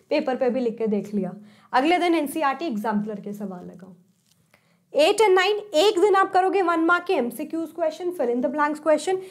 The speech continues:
एक दिन करोगे आप assertion, रीजनिंग बेस्ड क्वेश्चन, डेफिनेशन बेस्ड क्वेश्चंस, ठीक है।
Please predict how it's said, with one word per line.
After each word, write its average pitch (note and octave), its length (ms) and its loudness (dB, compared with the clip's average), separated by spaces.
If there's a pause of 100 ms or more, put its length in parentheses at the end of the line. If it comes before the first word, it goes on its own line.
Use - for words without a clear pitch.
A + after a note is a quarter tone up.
(180)
एक F4+ 200 2
दिन F#4 160 4
करोगे F4 300 2
आप F4+ 140 2
assertion, C4+ 560 -6
रीजनिंग D4+ 380 -4
बेस्ड D4+ 240 -8
क्वेश्चन, D4+ 420 -4
डेफिनेशन A#3 520 -6
बेस्ड G3 300 -8
क्वेश्चंस, F3 500 -14 (520)
ठीक D#4 160 0
है। G#4+ 120 4